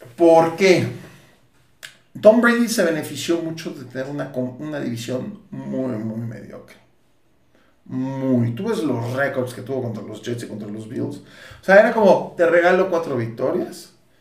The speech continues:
y te regalo la quinta con los Dolphins", ¿no? O sea, y de vez en cuando te vas a robar una. Entonces, ya de entrada tenía cinco victorias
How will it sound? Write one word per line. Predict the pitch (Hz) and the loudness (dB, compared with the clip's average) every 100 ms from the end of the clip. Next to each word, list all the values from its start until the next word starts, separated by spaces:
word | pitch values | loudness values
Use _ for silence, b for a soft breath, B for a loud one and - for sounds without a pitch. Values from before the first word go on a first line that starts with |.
| _ | _
y | 127 | -4
te | 147 | 0
regalo | 160 175 202 | 4 4 6
la | 196 - | 6 4
quinta | 180 175 208 | -2 -2 -2
con | - 120 | -2 -2
los | 117 107 | -2 -2
Dolphins", | 123 127 117 - 98 - - - _ | 0 0 -2 -6 -12 -12 -18 -20 _
¿no? | 104 123 160 214 | -4 0 2 2
O | |
sea, | - 139 208 | 4 6 6
y | 156 | 6
de | 202 | 6
vez | 233 | 4
en | 247 | 2
cuando | 240 226 | 0 2
te | 214 | 4
vas | 202 | 4
a | 196 | 2
robar | 156 143 135 | 2 2 2
una. | 120 117 b b b b b b b b _ - | 0 -8 b b b b b b b b _ -6
Entonces, | - 226 226 196 - | -2 0 0 -2 4
ya | 247 | 6
de | 269 | 8
entrada | 254 262 269 | 8 6 6
tenía | 220 214 226 | 6 4 2
cinco | - 226 226 208 | 0 -2 0 0
victorias | 139 117 175 196 240 285 - - | -2 0 4 4 4 0 -4 -12